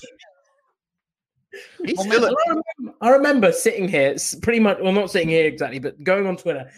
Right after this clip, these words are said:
Speaker 2: and saying the exact same things that I'm saying now. They can't do it. They really like The Fiend. There's no way that, uh, Goldberg is gonna beat them. The fans, uh, the plans are, are more than Goldberg,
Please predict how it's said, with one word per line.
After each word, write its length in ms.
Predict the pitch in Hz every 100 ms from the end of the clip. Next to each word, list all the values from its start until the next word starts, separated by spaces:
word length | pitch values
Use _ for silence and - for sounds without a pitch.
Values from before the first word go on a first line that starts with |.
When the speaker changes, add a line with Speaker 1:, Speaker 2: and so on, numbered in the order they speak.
| -
Speaker 2:
and 120 | 165 165
saying 280 | 180 175
the 100 | 170
exact 520 | 160 135 131 180 - -
same 300 | 196 175 180
things 400 | - 139 139 135
that 80 | 135
I'm 160 | 135
saying 440 | 135 156 147 143 135
now. 180 | 123 - - _ _ -
They 160 | 131
can't 480 | 127 - 214 233 190
do 160 | 175 175
it. 260 | 175 170
They 140 | 143 143
really 400 | 151 170 196 202
like 260 | 185 180
The 100 | -
Fiend. 460 | - 156 143 151 143
There's 200 | 139 131
no 400 | 151 175 190 196
way 540 | 160 151 143 143 143 _ _ _ _
that, 280 | 135 139 - _ -
uh, 220 | 135 135 _ 143
Goldberg 440 | 165 170 165 160
is 100 | 147
gonna 200 | 143 143
beat 240 | 127 135 123
them. 160 | - 123
The 80 |
fans, 500 | 135 - 175 190 175
uh, 380 | 170 165 165 170 170
the 80 | 160
plans 400 | 180 190 180 160
are, 240 | 160 151 - - -
are 80 |
more 320 | 175 190 214 190
than 140 | 156
Goldberg, 460 | 139 131 - -